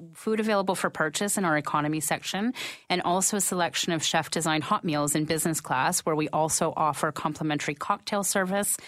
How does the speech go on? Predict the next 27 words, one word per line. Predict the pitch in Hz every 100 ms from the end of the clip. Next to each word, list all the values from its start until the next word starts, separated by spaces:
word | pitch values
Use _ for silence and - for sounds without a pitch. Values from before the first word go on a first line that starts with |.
| - _
and | 185 170
wine | 147 147 175
served | - 147 135
with | 165
our | 170
meals. | 156 139 151 226 190
And | 175 - - _
just | - 262
as | 247 208
we | 175
do | 175
on | 165 160
board | 165 147
the |
Canadian | - - 170 180 147 151
and | 165 151
in | 151
our | 147 147
other | 160 175
routes, | 156 151 175 -
we | 185
do | 202
have | 202 202
a | 202
focus | - 151 165 170
on | 156
showcasing, | - 156 147 165 - 160 160